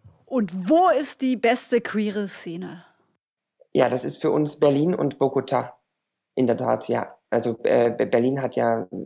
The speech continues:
Speaker 2: hat für uns wirklich alles. Weil da gibt's für jede Nische irgendwie etwas. Und, äh, Bogotá, ähm, mit dem größten Schwulenclub in Südamerika, ähm, da gibt's wirklich auch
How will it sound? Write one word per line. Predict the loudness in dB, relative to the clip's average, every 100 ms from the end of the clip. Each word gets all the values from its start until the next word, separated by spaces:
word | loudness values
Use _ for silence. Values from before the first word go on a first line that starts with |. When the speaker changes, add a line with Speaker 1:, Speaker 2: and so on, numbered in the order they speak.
| -8
Speaker 2:
hat | -6
für | -2
uns | 0 0 -2
wirklich | -4 -2 -2
alles. | 0 -2 -6 -16 _ _
Weil | 2
da | 2
gibt's | 2 0
für |
jede | 0 2 4
Nische | 2 2 2
irgendwie | 0 0 0 0
etwas. | 0 -2 -4 -6 _ -20 _ 2
Und, | 4 4 4
äh, | 2 4
Bogotá, | 2 0 -2 0 2 2 2
ähm, | 2 2 0
mit | -2
dem | -2 -2
größten | -2 -4 -4 -6
Schwulenclub | -2 -2 -2 -2 -2
in |
Südamerika, | -4 -6 -2 0 0 -2 -6 -6 -6 -8 -14 -20 -20 -6
ähm, | 2 2 2 0
da | -2 -2
gibt's | -2 -8 -6
wirklich | -4 -4 -2
auch | -2 -2 -6